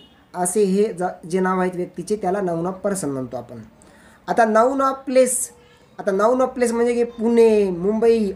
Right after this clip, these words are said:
औरंगाबाद, परभणी, हिंगोली आणि अमेरिका, इंडिया हे प्लेसचे noun. Noun of person, noun of place झालं. आता noun of thing, pen, book, table हे जे आहेत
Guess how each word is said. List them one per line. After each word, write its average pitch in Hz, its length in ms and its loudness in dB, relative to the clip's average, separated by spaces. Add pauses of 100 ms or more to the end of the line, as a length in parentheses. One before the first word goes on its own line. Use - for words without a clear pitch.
औरंगाबाद, 208 540 2 (100)
परभणी, 214 420 0
हिंगोली 208 760 0 (440)
आणि 226 360 0 (500)
अमेरिका, 202 680 2 (120)
इंडिया 208 460 0 (140)
हे 220 220 -2 (420)
प्लेसचे 214 580 -4
noun. 147 340 -4 (720)
Noun 143 180 -4
of 180 260 -2
person, 190 220 -4
noun 165 220 -2
of 180 100 -2
place 185 240 -6
झालं. 170 260 -2 (480)
आता 190 160 0
noun 220 300 2
of 254 340 -2
thing, 233 180 -2 (640)
pen, 233 540 4
book, 208 580 -4 (140)
table 233 460 4 (400)
हे 208 80 -2
जे 220 120 0
आहेत 196 240 -2